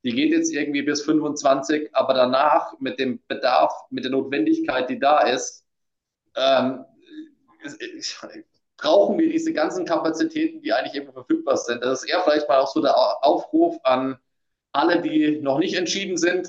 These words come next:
äh, in, äh, sag mal, die, die Schüler, in welche Branche man gehen kann, wo man was bewegen kann.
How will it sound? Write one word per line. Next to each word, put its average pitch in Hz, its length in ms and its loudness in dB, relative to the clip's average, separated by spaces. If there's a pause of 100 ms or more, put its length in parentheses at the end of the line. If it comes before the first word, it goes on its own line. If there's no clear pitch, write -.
äh, 147 300 2
in, 143 160 -4
äh, 139 400 0
sag 143 180 -6
mal, 143 160 2
die, 156 180 -2
die 143 140 -6
Schüler, 165 400 2
in 143 60 0
welche 147 220 0
Branche 151 340 2
man 143 220 2
gehen 160 220 2
kann, 139 200 0
wo 135 80 -2
man 139 100 -6
was 151 220 0
bewegen 156 340 0
kann. 139 380 0